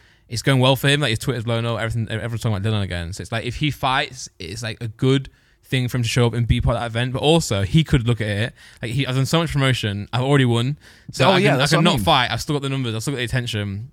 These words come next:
Speaker 1: But then also, you'll be clowned for the rest of your life. So I think he should fight. He should turn up and just
Speaker 2: Oh, no,
Speaker 1: fight.
Speaker 2: he should fight, but,
Speaker 1: Yeah, yeah.
Speaker 2: like, they already have the backup.
Speaker 1: Yeah, <laughs> that's so funny.
Speaker 2: And I just, <sighs> I don't know, 'cause he also said he,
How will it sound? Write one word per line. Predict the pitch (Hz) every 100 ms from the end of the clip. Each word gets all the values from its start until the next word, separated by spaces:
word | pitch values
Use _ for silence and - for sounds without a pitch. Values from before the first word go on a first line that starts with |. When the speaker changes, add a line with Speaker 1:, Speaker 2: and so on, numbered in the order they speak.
| -
Speaker 1:
But |
then | 131 123 -
also, | 139 127
you'll | 127
be | 123
clowned | 120 113
for | 110
the |
rest | 104
of | -
your |
life. | 107 110
So | 147
I | 180
think | 185
he |
should | 135 131
fight. | - 95 87
He |
should | 123
turn | 127
up | 110
and | 95
just | 226
Speaker 2:
Oh, |
no, | 247
Speaker 1:
fight. | 170
Speaker 2:
he | 101
should | - 196
fight, | 196 82 104 139 117
but, | 123 110
Speaker 1:
Yeah, | 98 95
yeah. |
Speaker 2:
like, | 110 117
they | 131
already | 147 131
have | 123
the | 90
backup. | 120 117 90 - - - _ _ _ _ -
Speaker 1:
Yeah, | 110 127 95
<laughs> | 90
that's | 113
so | 120
funny. | 101 98 90 98 - 139
Speaker 2:
And | 143
I | 139
just, | 127 139 - -
<sighs> |
I | 113 - - - -
don't | 156
know, | 170 135
'cause | 139 120
he | 175
also | 170 156
said | - 123
he, | - 120 113 110